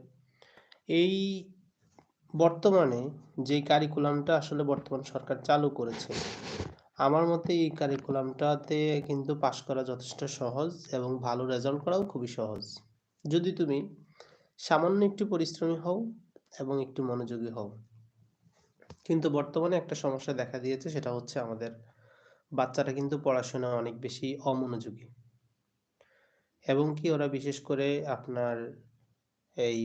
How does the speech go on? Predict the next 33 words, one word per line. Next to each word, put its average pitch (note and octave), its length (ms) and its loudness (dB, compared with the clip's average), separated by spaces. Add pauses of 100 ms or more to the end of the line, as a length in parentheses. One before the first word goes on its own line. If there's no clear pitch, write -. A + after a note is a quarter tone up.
(140)
মোবাইল C3+ 300 4
ফোনে C#3+ 260 -2
খুব C3 200 -6 (100)
বেশি - 200 -6
আসক্ত। A#2 440 -6 (1300)
এখন D3+ 300 0 (220)
এইটা D#3 300 2
থেকে D3 180 2
আসলে C#3 380 0
করণীয় C3 380 2
কি? A#2 120 -4 (120)
এটা B2 140 -6
নিয়ে C#3+ 240 2
কিন্তু C#3 220 -2
আসলে B2+ 320 -2
আমাদের A#2+ 340 -2
গার্ডিয়ানদের A2+ 600 -2
অনেক A2+ 160 -4
বেশি A#2 220 -6 (100)
চিন্তা D#3 300 -4 (880)
যে C#3 140 2 (140)
আসলে C3+ 260 -4
বাচ্চাদেরকে C3 520 -2 (100)
মোবাইল B2+ 240 -2
আসক্তি A#2+ 360 -8
থেকে B2+ 260 -10
দূর B2 180 -4
করতে A#2 200 -8
পারতেছি A2+ 440 -8
না। A2 100 -10 (1160)
তো - 60 -6
প্রথমত F3+ 440 4
আমি E3 180 6